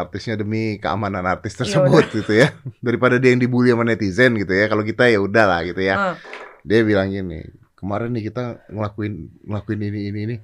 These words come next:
Speaker 1: Gila keren banget," katanya. "Emang butuh orang-orang kayak begini," gitu ngomongnya.
Speaker 2: Waduh. Tersunjang ya,
Speaker 1: Iya.
Speaker 2: <laughs> terus-, tersanjung.
Speaker 1: Bener dong, sampai ngomong kayak gitu.
Speaker 2: Iya. Eh, iya, makanya, Om, makanya dua ribu dua satu tuh ya kalau bisa lebih, apa ya?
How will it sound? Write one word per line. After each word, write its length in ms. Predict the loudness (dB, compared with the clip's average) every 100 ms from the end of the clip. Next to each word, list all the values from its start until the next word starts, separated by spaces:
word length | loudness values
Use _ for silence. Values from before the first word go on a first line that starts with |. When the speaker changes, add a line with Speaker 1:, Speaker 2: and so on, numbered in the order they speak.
| _ _ _ _
Speaker 1:
Gila 260 | -14 -14
keren 320 | -12 -10 -10 -8
banget," 460 | -8 -10 -12 -16 -18
katanya. 300 | -18 -12 -10
"Emang 120 | -8
butuh 280 | -8 -6 -6
orang-orang 320 | -6 -6 -8
kayak 160 | -10 -12
begini," 380 | -12 -10 -12 -10
gitu 340 | -8 -8 -10
ngomongnya. 240 | -14 -10 -8
Speaker 2:
Waduh. 260 | -4 -6 -8 -12 _ _ -20 -20 -20 -20 -18
Tersunjang 600 | -12 -10 -8 -8 -6 -8 -8
ya, 80 |
Speaker 1:
Iya. 100 | -6
Speaker 2:
<laughs> 20 | -2
terus-, 260 | -2 0 0 2 2 2 2
tersanjung. 680 | 2 2 0 -2 -6 0 2
Speaker 1:
Bener 140 | 2 -2
dong, 100 | -6
sampai 180 | -2 -2
ngomong 180 | -2 -2
kayak 140 | -4
gitu. 160 | -4 -6
Speaker 2:
Iya. 300 | -4 2 2 2 -2 -16 -16 -20 _
Eh, 360 | -10 -6 -6 -2
iya, 120 | 2
makanya, 460 | 4 4 2 2 2
Om, 120 | 2 -2
makanya 260 | -4 -2 0
dua 100 | -2
ribu 120 | -2
dua 100 | -4
satu 200 | -4 -4
tuh 200 | -2 -2 -4 -6
ya 200 | -6 -2
kalau 160 | -2
bisa 220 | -4 -2 -2
lebih, 440 | -2 -4 -4 -6 -12 -20 _ -20 _ _ _ _ _ _
apa 280 | 0 0 2
ya? 200 | 2